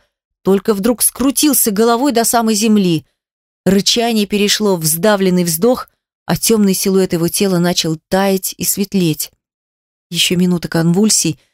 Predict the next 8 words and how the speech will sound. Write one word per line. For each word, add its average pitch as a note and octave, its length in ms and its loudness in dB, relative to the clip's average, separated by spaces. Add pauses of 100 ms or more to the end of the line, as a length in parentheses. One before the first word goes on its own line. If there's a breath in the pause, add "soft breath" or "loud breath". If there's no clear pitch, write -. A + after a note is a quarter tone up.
(180)
и G3 80 2
загнанного F3 640 0
дыхания, F3 600 0 (420)
и F#3 60 2
Эйден F#3 500 2
перевернулся F3+ 720 0
на F3+ 220 2
спину. D#3 460 -4